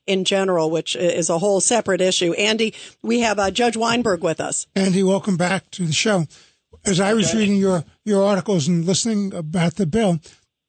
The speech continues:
Speaker 2: it seemed to me the following conclusion is inescapable. By passing that kind of bill,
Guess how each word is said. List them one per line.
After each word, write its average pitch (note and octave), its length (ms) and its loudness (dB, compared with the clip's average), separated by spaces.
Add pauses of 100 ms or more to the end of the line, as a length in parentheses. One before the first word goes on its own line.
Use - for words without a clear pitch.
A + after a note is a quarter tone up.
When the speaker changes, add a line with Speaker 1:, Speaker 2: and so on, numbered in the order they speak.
(400)
Speaker 2:
it - 80 -4
seemed A3+ 280 2
to G#3 100 0
me G3 100 2
the E3+ 120 0
following G3 340 0
conclusion F#3 560 -2
is C3 80 -4
inescapable. F#3 760 -2 (360)
By D#3+ 140 0
passing G3 440 0
that F#3+ 140 0
kind G3 180 0
of D#3+ 80 -2
bill, F3+ 260 0